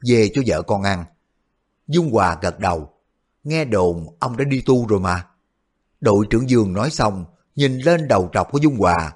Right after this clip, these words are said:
bèn hiểu ra mọi chuyện. "Thì ra, ông hoàn tục sao?" Dung Hòa đi đến bên cạnh Dương Tử Mi nói, "Nữ,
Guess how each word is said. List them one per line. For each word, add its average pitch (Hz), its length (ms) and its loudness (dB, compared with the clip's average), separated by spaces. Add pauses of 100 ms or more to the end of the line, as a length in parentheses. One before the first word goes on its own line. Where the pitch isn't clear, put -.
bèn 107 260 -2
hiểu 95 300 -2
ra 110 100 0
mọi 87 160 -2
chuyện. 85 300 -4 (800)
"Thì 101 180 2
ra, 101 440 -2 (220)
ông 170 220 0
hoàn 104 300 0
tục 104 200 2
sao?" 165 260 -4 (800)
Dung 175 220 0
Hòa 90 380 0 (180)
đi 127 200 0
đến 127 260 2
bên 120 220 4
cạnh 87 240 -4
Dương 107 220 0
Tử 95 100 -2
Mi 101 160 0
nói, 101 300 -2 (720)
"Nữ, 85 180 -2